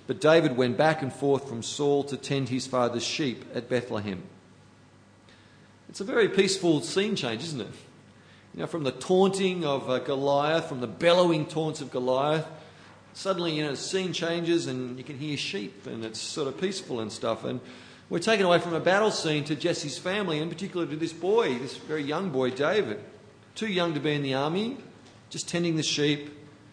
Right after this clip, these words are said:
and going back and forth between the farm and the battle. It's a really peaceful scene.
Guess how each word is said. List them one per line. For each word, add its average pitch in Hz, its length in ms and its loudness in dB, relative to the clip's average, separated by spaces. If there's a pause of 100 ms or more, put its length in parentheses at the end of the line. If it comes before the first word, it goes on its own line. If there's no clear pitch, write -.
(120)
and 131 120 -8
going 143 260 0
back 139 240 -2
and 131 100 -8
forth 135 360 -2
between 123 320 -4
the 120 80 -4
farm 127 340 -2
and 117 80 -2
the 113 40 -4
battle. 110 380 0 (920)
It's - 120 -16
a 131 60 -6
really 123 220 0
peaceful 139 400 -6
scene. 151 380 -4